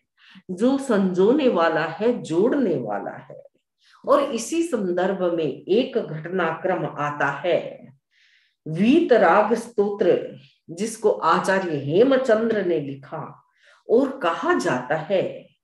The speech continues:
कि हेमचंद्र आचार्य जैन आचार्य थे और राजा कुमार पाल उनके बड़े भक्त थे, परम अरहत कुमार पाल। तो कुमार पाल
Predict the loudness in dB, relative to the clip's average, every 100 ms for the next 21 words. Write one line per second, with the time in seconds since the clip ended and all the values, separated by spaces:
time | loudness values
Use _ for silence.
0 | _ _ _ _ -10 -2 2 4 4 2
1 | 0 2 0 -2 -4 -20 _ _ -4 -2
2 | -2 -4 -4 -6 -6 -8 -16 _ _ _
3 | _ _ -12 0 2 4 2 0 -2 -2
4 | 0 0 0 -4 -6 -8 -10 -10 -18 _
5 | _ _ _ _ _ _ -2 4 6 6
6 | 6 4 0 -12 -6 0 2 2 2 0
7 | 0 -6 -4 -2 -2 -4 -2 -2 0 -2
8 | -4 -8 -6 -4 -4 -2 0 0 -4 -10
9 | -14 -8 -8 -8 -10 -12 _ _ _ _
10 | _ _ 2 4 6 4 2 4 4 6
11 | 4 2 0 -2 -2 0 4 4 2 0
12 | -2 2 2 2 0 -4 _ _ _ _
13 | -10 -8 -2 -2 -2 -4 -6 -6 -2 0
14 | 0 0 -2 -4